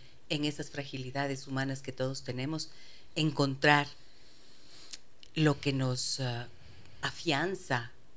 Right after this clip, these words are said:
en la esperanza, en el entusiasmo y en la seguridad de seguir luchando por una causa es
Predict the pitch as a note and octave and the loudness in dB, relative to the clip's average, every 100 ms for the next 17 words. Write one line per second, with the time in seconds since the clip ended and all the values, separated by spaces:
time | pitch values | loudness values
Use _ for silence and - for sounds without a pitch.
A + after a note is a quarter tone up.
0 | - - - - - D3 C3+ B2+ C3 B2 | -12 -12 -14 -14 -10 -6 -4 -4 2 4
1 | B2 D3 E3 - B2+ - - - C3 B2+ | 8 8 6 2 -4 -4 -10 -8 -2 0
2 | B2 A#2+ B2 - C3 D#3 E3 C3+ B2+ - | 0 -2 -4 4 4 4 2 0 -2 -10
3 | - - - B2+ C3 B2+ B2 B2 A#2+ B2+ | -12 -12 -8 -4 -4 -2 -2 0 2 2
4 | D3+ - C#3+ - B2+ C#3 C#3 C#3 C3+ C3 | 2 0 -6 -6 0 0 0 -2 -2 -2
5 | C#3 C#3+ C#3 C#3 D#3 C3+ - C3+ E3+ G#3 | -2 -2 -4 -2 -4 -2 -2 -2 -2 -6
6 | G3+ - - - - - - A#2+ - | -8 -12 -14 -14 -14 -8 -4 -4 -6